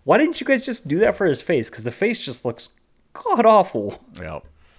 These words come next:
Speaker 2: Or look at Jaws. Jaws was a great use of practical effects. It was ahead of its time in how to do it, using the big mechanical sharks out in the water.
Speaker 1: Whole bunch of problems with it, though. <laughs>
Speaker 2: Yeah, you, but you look back at it now, and you're like, "That, those, those sharks don't look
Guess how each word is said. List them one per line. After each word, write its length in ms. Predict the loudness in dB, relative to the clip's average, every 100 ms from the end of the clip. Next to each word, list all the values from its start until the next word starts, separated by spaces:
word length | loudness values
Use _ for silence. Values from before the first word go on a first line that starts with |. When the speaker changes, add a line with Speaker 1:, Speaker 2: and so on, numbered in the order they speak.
| _ -4
Speaker 2:
Or 120 | 2 2
look 140 | 2
at 80 | -2
Jaws. 480 | -2 0 0 -2 -8
Jaws 380 | -4 -2 -2
was 100 | -2
a 60 | -6
great 240 | -4 -4
use 160 | -4 -6
of 80 | -2
practical 320 | -2 -2 -4
effects. 280 | -4 -6 -6
It 60 |
was 100 | -8
ahead 200 | -6 -6
of 80 | -6
its 120 | -8
time 200 | -6 -4
in 40 | -2
how 140 | -4
to 80 | -4
do 160 | -6 -6
it, 80 | -6
using 220 | -8 -8
the 40 | -6
big 200 | -6 -8
mechanical 440 | -8 -6 -6 -8
sharks 380 | -8 -6 -6 -6
out 60 | -8
in 80 |
the 60 | -6
water. 420 | -6 -4 -4 -6 _ _ _ _ -14
Speaker 1:
Whole 120 | -8 -6
bunch 160 | -6
of 60 | -8
problems 400 | -8 -8 -10 -12
with 160 | -14
it, 80 | -14
though. 200 | -12 -12 -6
<laughs> 80 | 2
Speaker 2:
Yeah, 340 | 2 2 2
you, 120 | 0
but 180 | 0 0
you 80 | 0
look 140 | -2
back 260 | -4 -4 -2
at 80 | -4
it 100 | -2
now, 240 | 0 0
and 80 | 0
you're 80 | -2
like, 120 | -4
"That, 200 | -6 -8 _
those, 280 | -8 -8 -8 -12
those 140 | -12
sharks 300 | -8 -6 -6
don't 220 | -8 -10
look 260 | -8 -12